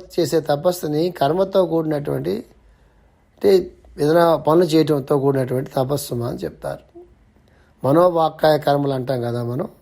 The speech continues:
త్రికరణ శుద్ధి అంటాం కదా, మనసు, వాక్కు, కర్మ. లైఫ్లో ఈ మూడు, ఈ మూడిటితోనే ప్రతిరోజు మనం జీవిస్తూ ఉంటాం. So, ఈ మూడిటితోని మనం సక్రమంగా జీవించినప్పుడే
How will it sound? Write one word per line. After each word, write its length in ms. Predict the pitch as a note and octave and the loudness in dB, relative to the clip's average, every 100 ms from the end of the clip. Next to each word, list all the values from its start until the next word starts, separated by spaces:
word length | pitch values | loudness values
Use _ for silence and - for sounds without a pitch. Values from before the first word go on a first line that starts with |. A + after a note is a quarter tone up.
| - | -4
త్రికరణ 340 | C#3 F3+ F3+ | 0 2 2
శుద్ధి 280 | F3 D#3 D3 | 0 -2 0
అంటాం 280 | B2 A2+ A2 | -2 -4 -10
కదా, 180 | G#2 - _ _ _ _ _ _ _ - | -12 -16 _ _ _ _ _ _ _ -2
మనసు, 540 | C#3+ D3+ F#3 G3+ - - _ - | 0 0 0 0 -2 -14 _ -4
వాక్కు, 540 | B2 C#3 C#3+ F3 F3 - - | 2 2 0 -6 -8 -12 -4
కర్మ. 300 | B2 A2+ - _ _ _ _ _ _ _ _ _ _ _ _ | -4 -4 -8 _ _ _ _ _ _ _ _ _ _ _ _
లైఫ్లో 880 | - F3 G3 A#3 G3+ E3 G#3 G#3+ G3+ - - | 2 2 2 4 4 4 2 0 -2 -10 -8
ఈ 160 | D#3+ D3+ | -4 -4
మూడు, 840 | D3+ D3+ E3+ G#3 G#3+ A3+ A3 - | -4 0 2 4 4 2 0 -2
ఈ 160 | E3 E3 | 0 2
మూడిటితోనే 760 | D#3 F3 G3+ G3 G3 F#3+ G#3+ | 2 4 4 2 2 2 2
ప్రతిరోజు 480 | F#3 F3+ F#3 G3 G3 | 2 0 2 0 2
మనం 240 | F#3 F3+ | 0 0
జీవిస్తూ 440 | E3+ E3+ E3 E3+ E3 | 2 0 0 -4 -6
ఉంటాం. 260 | C3 A2+ - _ _ _ _ _ _ _ _ _ _ _ _ _ _ _ G3+ | -4 -10 -16 _ _ _ _ _ _ _ _ _ _ _ _ _ _ _ 2
So, 60 | |
ఈ 180 | G#3+ G3 | 4 4
మూడిటితోని 1040 | E3 F#3 G#3 G#3+ G#3 F#3+ G#3 G#3 G3+ G#3 G3+ | 6 4 2 0 -2 2 4 4 4 0 0
మనం 260 | F#3+ F#3 | 2 2
సక్రమంగా 640 | D#3+ E3 G3 G3+ G3+ G3 F#3+ | 0 0 2 2 4 4 2
జీవించినప్పుడే 1300 | F3+ G3 F#3+ F#3 F3+ F3 F3+ F3 G#3+ G#3+ C#3+ D#3 | 0 -4 -4 -2 -2 0 -2 0 2 2 0 -4